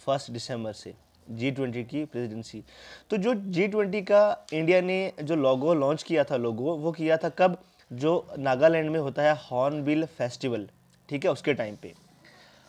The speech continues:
अब हॉर्नबिल फेस्टिवल क्या होता है? ये एक पॉपुलर फेस्टिवल है नागालैंड का जहाँ पे शोकेस किया जाता है वहाँ का आर्ट, कल्चर, कुजीन वगैरह, ठीक है। तो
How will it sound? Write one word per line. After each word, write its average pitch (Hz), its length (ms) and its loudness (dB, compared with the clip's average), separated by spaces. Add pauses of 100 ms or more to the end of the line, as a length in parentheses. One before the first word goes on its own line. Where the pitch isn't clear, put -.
(240)
अब 185 200 2 (160)
हॉर्नबिल 202 520 -2
फेस्टिवल 190 360 -2
क्या 202 180 4
होता 170 200 4
है? 175 120 4
ये 170 80 4
एक 180 100 -2 (160)
पॉपुलर 151 280 2
फेस्टिवल 151 420 -4
है 147 260 0
नागालैंड 131 360 -2
का 147 80 -2
जहाँ 131 140 -2
पे 139 140 -4
शोकेस 135 360 -6
किया 135 160 -4
जाता 127 260 0
है 131 60 0
वहाँ 123 160 -4
का 123 100 -4
आर्ट, 120 240 -2
कल्चर, 120 400 -4
कुजीन 120 360 -6
वगैरह, 110 280 -6
ठीक 135 260 -8
है। 156 120 -4 (1040)
तो 175 400 6